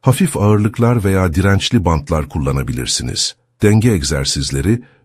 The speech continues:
düşme riskini azaltır. Tai chi, yoga veya basit denge egzersizleri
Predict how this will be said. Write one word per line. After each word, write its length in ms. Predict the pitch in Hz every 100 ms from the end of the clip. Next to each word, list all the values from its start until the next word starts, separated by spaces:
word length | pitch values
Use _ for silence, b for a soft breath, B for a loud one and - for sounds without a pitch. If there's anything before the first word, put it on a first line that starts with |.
| -
düşme 360 | 107 - 135
riskini 380 | 92 71 - 69
azaltır. 600 | 69 69 58 58 65 - _ _ -
Tai 280 | 90 73
chi, 320 | - 92 110 120 b b -
yoga 400 | 117 95 95 82
veya 300 | 78 78 65
basit 360 | 71 143 139
denge 260 | 85 76 71
egzersizleri 880 | 65 65 67 - 67 67 65 110